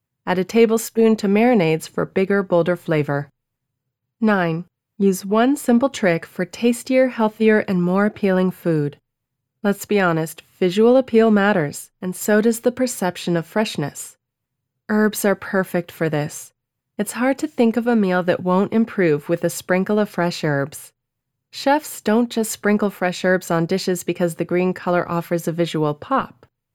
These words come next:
Herbs also make everything taste fresher and bolder,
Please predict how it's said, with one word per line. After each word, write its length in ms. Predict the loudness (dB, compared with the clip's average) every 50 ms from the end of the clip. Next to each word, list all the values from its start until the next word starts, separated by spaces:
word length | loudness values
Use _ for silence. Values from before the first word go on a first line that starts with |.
| _ -4
Herbs 340 | -2 -2 -2 -2 -6 -12 -10 _
also 400 | -2 0 0 -2 -2 0 0 2
make 220 | 2 2 0 0 0
everything 460 | 0 0 0 0 0 0 0 0 0
taste 300 | 0 -2 -2 -2 -4 -8
fresher 440 | -10 -6 -6 -6 -6 -4 -4 -2 0
and 180 | 0 0 0
bolder, 500 | 0 0 0 0 0 -2 -4 -4 -6 -14